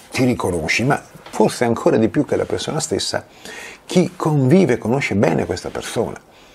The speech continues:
Se questa è davvero una donna, che è possibile, magari il marito per esempio, o parenti vari, insomma lei adesso ha fatto la spesa, secondo me va a casa con la spesa più che buttarla via, è una mia idea, anche se comunque c'è la tradizione occidentale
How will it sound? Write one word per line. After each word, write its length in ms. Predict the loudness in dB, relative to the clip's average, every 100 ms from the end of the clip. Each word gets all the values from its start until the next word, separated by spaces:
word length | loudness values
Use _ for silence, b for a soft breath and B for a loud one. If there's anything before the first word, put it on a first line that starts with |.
| -20 -20 -20 -20 -14 -14 -14 B B B
Se 200 | -6 -2
questa 260 | 2 2 2
è 40 |
davvero 260 | 2 2 4
una 120 | 4
donna, 300 | 4 4 0
che 160 | -2 -6
è 40 |
possibile, 760 | 0 0 2 2 4 2 0 -6 _ _ -20 B B B B B _ _ _ -16 -2
magari 320 | 0 2 2
il 80 | 0
marito 400 | 2 4 4 0
per 160 | -6 -4
esempio, 540 | -2 -2 -4 -6 -2
o 200 | -2 -4 -2
parenti 460 | 0 0 0 0
vari, 220 | 0 0
insomma 240 | 0 -2 0
lei 120 | 2
adesso 300 | 2 2 -2
ha 20 |
fatto 220 | -6 -4
la 80 | -4
spesa, 260 | -2 2 2
secondo 300 | 2 -2 -4
me 100 | -2
va 80 | -4
a 40 |
casa 220 | -4 -4
con 140 | -2 -4
la 80 |
spesa 320 | -4 -6 -6 -8
più 100 | -6
che 120 | -4
buttarla 360 | -4 -2 -2 0
via, 160 | 0
è 40 | 2
una 160 | 4
mia 180 | 4 4
idea, 280 | 4 2 0
anche 160 | -2
se 160 | -4 -4
comunque 320 | -2 -2 -2
c'è 160 | -4 -4
la 80 | -2
tradizione 420 | -6 -4 -4 -4
occidentale 580 | -4 -2 -2 -2 -2